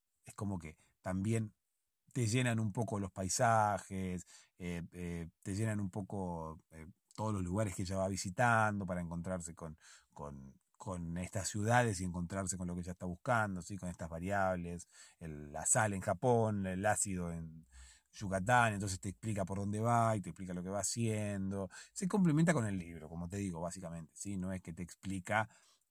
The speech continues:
eh, lo mismo que te explica en el libro. Es como un suplemento, es como, eh, la parte gráfica para poner un poco en imágenes lo que está diciendo el libro. Y está muy bien, ¿sí? También no, no, no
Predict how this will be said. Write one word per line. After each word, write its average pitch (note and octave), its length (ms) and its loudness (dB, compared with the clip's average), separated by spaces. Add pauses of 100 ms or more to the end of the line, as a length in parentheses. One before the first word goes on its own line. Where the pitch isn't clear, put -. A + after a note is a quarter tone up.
(180)
eh, E2+ 520 -4 (300)
lo B2 180 4
mismo A2+ 300 4
que G2 100 -4
te F2+ 80 -4
explica F2+ 240 -6
en F2 80 -4
el E2 160 -6
libro. D2+ 340 -14
Es F2 120 -12
como B2+ 400 -2
un A#2+ 260 0
suplemento, A2 760 0
es G2+ 100 -4
como, G2+ 540 -2 (340)
eh, F2 260 -4
la F#2+ 140 0
parte G#2 320 0
gráfica C3+ 920 6 (240)
para F#2+ 300 0
poner G#2+ 360 -2
un A2+ 120 2
poco A#2 320 0
en A2+ 140 2
imágenes B2 800 0
lo F#2+ 160 -6
que F2+ 80 -10
está E2+ 360 0
diciendo E2+ 360 -4
el C#2+ 80 -10
libro. B1+ 260 -20 (100)
Y G#2+ 60 -10
está G2 180 -4
muy D2+ 200 -8
bien, - 160 -20 (160)
¿sí? E2+ 260 -10
También D2+ 400 -14
no, F2+ 140 -6
no, E2 340 -8 (380)
no F#2+ 760 -2